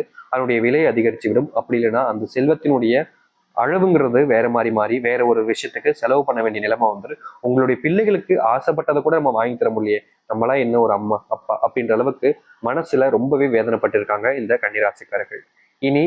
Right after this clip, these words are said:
இது போன்ற விஷயங்களுக்கான தீர்வுகள் என்பது கிடைக்கும் இவருடைய வாழ்க்கையில. அதாவது உங்களுடைய பிள்ளைகள் என்ன ஆசைப்படுறாங்களோ, உங்களுடைய பிள்ளைகளுடைய மனசுல என்ன இருக்கோ அதை எல்லாத்தையுமே புரிஞ்சுக்கிட்டு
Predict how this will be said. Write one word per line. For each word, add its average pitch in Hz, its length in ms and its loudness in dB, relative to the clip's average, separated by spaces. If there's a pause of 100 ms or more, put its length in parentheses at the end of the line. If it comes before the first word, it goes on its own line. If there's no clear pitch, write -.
இது 165 200 4
போன்ற 196 340 2
விஷயங்களுக்கான 131 760 -2
தீர்வுகள் 151 400 2
என்பது 110 340 2 (200)
கிடைக்கும் 107 440 -4
இவருடைய 104 380 2
வாழ்க்கையில. 101 380 -2 (540)
அதாவது 110 400 -2 (180)
உங்களுடைய 117 340 4
பிள்ளைகள் 147 380 2
என்ன 117 260 0
ஆசைப்படுறாங்களோ, 104 680 -2 (340)
உங்களுடைய 123 340 2
பிள்ளைகளுடைய 151 540 2
மனசுல 135 400 0
என்ன 127 240 0
இருக்கோ 113 280 2
அதை 107 220 2
எல்லாத்தையுமே 120 440 -2
புரிஞ்சுக்கிட்டு 113 580 -2